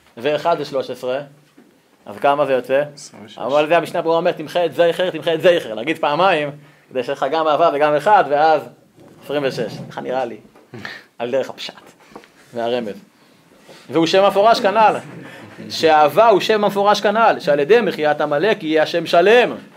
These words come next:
Speaker 1: דהיינו כנ"ל, כשתמחה מעמלק תיבת זכר,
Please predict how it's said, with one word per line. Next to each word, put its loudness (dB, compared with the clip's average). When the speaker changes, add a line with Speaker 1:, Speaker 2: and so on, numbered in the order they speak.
Speaker 1:
דהיינו 0
כנ"ל, 2
כשתמחה -4
מעמלק 0
תיבת -2
זכר, -4